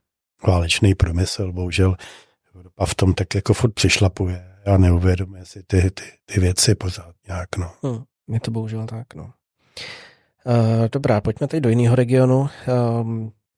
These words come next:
Speaker 2: který je taky blízko válečného konfliktu.
Speaker 1: Je to mého oblíbeného.
Speaker 2: Mého oblíbeného, ano.
Speaker 1: A mého taky. Já
Speaker 2: Hmm.
Speaker 1: tam byl jenom jednou a
Speaker 2: Že
Speaker 1: jako strašně jsem si to užil, čili,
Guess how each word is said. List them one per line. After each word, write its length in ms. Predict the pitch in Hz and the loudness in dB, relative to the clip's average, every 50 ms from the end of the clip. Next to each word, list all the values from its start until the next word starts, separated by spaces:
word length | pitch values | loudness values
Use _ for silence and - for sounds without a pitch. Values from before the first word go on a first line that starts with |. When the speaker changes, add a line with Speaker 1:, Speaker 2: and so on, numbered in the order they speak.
| _ _ | _ _
Speaker 2:
který 140 | - 120 123 | -6 0 2
je 60 | 127 | 2
taky 200 | 113 110 - - | 2 2 0 0
blízko 360 | 113 110 110 104 - - 120 110 | 0 0 0 0 0 0 0 0
válečného 500 | 113 113 107 110 - - - 120 117 117 | 2 2 0 0 -2 0 2 2 2 2
konfliktu. 640 | - 117 110 - - 113 - - 127 117 120 135 135 - | 2 0 0 0 -2 -2 0 2 2 4 4 4 2 0
Speaker 1:
Je 80 | 90 | 0
to 60 | 87 110 110 | 0 0 2
mého 160 | 113 113 107 95 | 2 2 0 0
oblíbeného. 760 | 87 95 101 98 98 107 110 107 104 101 98 107 113 113 117 | -2 -2 -2 0 0 0 0 0 -2 -4 -2 0 0 0 2
Speaker 2:
Mého 240 | 120 123 123 127 110 | 2 2 4 4 4
oblíbeného, 560 | 107 107 120 120 123 120 123 123 117 123 127 | 4 2 2 2 4 4 4 4 4 2 2
ano. 200 | 120 117 113 120 - - | 2 0 0 -2 -4 -8
Speaker 1:
A 200 | - 95 90 92 | -10 -8 -6 -2
mého 300 | 92 98 98 92 101 104 | -2 0 2 2 2 4
taky. 500 | - 151 143 - 113 92 87 87 90 95 107 | 2 0 0 0 -4 -4 -4 -4 -8 -10 -10
Já 120 | 101 92 | -10 -10
Speaker 2:
Hmm. 100 | - - | -10 -10
Speaker 1:
tam 120 | 95 92 | -8 -6
byl 100 | 95 95 | -2 0
jenom 200 | 98 101 95 95 | 0 2 2 2
jednou 500 | 98 92 92 95 95 98 104 107 113 117 | 0 -2 -4 -6 -8 -8 -10 -12 -18 -20
a 120 | 110 104 92 _ _ _ _ _ _ _ _ _ _ _ _ _ _ _ | -20 -20 _ _ _ _ _ _ _ _ _ _ _ _ _ _ _ _
Speaker 2:
Že 100 | - 110 117 | -20 -18 -18
Speaker 1:
jako 260 | 101 _ - 98 98 | -16 _ -4 -2 -2
strašně 380 | - - - 92 - - 110 98 | -2 0 -2 -2 0 0 0 2
jsem 180 | - 107 98 | 2 2 0
si 60 | - | 0
to 120 | - - 110 | 0 -4 -2
užil, 340 | 123 135 123 127 117 101 95 | 0 0 2 4 4 4 2
čili, 380 | - - - 104 104 101 98 | 0 -2 -2 -2 -4 -4 -6